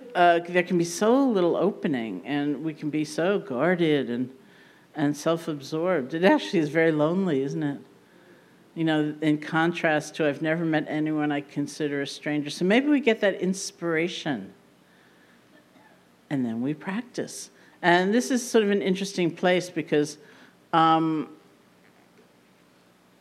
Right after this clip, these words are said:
within Eastern psychology or Buddhist psychology, qualities like loving kindness and compassion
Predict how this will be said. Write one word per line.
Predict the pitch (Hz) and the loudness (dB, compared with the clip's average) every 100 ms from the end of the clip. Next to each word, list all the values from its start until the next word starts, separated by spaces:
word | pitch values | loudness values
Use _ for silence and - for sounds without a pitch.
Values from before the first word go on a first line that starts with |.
| _ | _
within | 196 185 190 190 - 214 214 208 208 170 - - - - | -2 4 4 4 0 2 4 2 0 -4 -12 -20 -18 -4
Eastern | 185 170 - 170 | -2 -2 -2 -2
psychology | 170 151 156 151 151 151 | 0 0 2 2 2 0
or | 143 | -2
Buddhist | 143 151 143 - | 0 -2 -2 -6
psychology, | 139 135 - 147 143 147 139 | -8 -6 -2 -2 -2 -4 -10
qualities | - 220 233 226 190 185 | 0 4 4 4 2 2
like | 151 165 | 0 0
loving | 160 156 151 | 0 0 -4
kindness | 160 156 151 151 | -4 -2 -4 -4
and | 151 147 | -6 -6
compassion | 147 143 143 - 147 143 | -6 -6 -8 -6 -6 -6